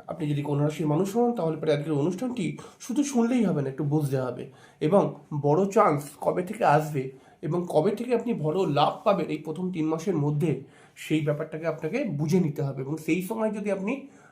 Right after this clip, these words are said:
আহ, কাজ করতে পারেন, মানে চলতি ভাষায় বলা হয়, সেই সময়ই যদি আপনি দান মারতে পারেন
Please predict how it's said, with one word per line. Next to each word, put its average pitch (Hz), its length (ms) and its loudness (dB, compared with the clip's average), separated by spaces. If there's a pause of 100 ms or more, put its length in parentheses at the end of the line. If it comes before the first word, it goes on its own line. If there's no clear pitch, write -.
(160)
আহ, 147 420 -4 (840)
কাজ 156 260 -2
করতে 156 340 -2
পারেন, 143 240 -2 (400)
মানে 147 440 2
চলতি 185 300 2
ভাষায় 196 360 0
বলা 151 240 2
হয়, 147 200 -2 (360)
সেই 165 220 2
সময়ই 214 360 0
যদি 208 200 0
আপনি 190 180 0
দান 151 280 2
মারতে 147 360 2
পারেন 143 240 -2